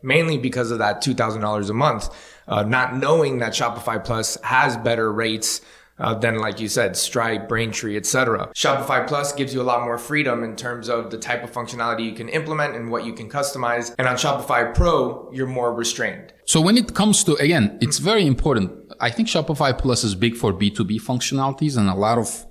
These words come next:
Speaker 2: businesses don't also know that. You can manage multiple stores with Shopify Plus f-, from one admin, right? You can integrate your inventory and your products and your pricing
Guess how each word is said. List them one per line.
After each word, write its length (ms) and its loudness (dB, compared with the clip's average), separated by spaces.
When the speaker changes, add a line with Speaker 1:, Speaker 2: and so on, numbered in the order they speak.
Speaker 2:
businesses 420 6
don't 200 4
also 280 2
know 180 4
that. 260 2
You 160 6
can 420 4
manage 640 2
multiple 400 2
stores 420 2
with 100 2
Shopify 540 0
Plus 380 -2
f-, 240 -20
from 220 6
one 120 4
admin, 460 0
right? 240 4
You 100 4
can 160 2
integrate 520 2
your 120 2
inventory 640 2
and 160 4
your 120 4
products 520 0
and 120 4
your 140 4
pricing 720 0